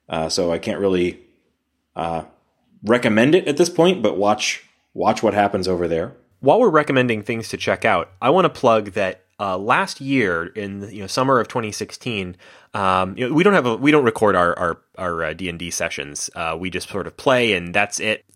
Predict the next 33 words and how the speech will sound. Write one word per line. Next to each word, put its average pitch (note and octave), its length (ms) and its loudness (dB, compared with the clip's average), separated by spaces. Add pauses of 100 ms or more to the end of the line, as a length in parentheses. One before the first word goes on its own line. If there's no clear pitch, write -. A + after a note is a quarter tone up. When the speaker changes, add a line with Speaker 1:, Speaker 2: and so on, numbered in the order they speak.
(100)
Speaker 2:
But C#3+ 140 4
if G3 140 2
you G3 100 2
wanna E3+ 240 4
hear E3+ 460 2
Shane C3+ 640 0
D C3+ 180 4
M B2+ 140 4
a G#2+ 80 0
session A#2+ 400 -2
of F#2+ 80 -6
Dungeons G#2 380 -2
and F#2 120 -8
Dragons, F#2+ 480 -2 (300)
uh, A2 200 0
he G3 300 -4
was D3 240 4
a C3 80 2
guest D3+ 380 0
over C3 260 4
at G#2+ 220 -4
the G#2 80 -2
Duck A2 320 -2
Feed F3 520 -2
Network. F#3 640 -2
Uh, A#2 60 -2
you A#2 160 0
may C3+ 100 4
be C#3 120 2
familiar A#2+ 360 2
with A2+ 140 0
them A2+ 180 2
from, G2+ 380 -4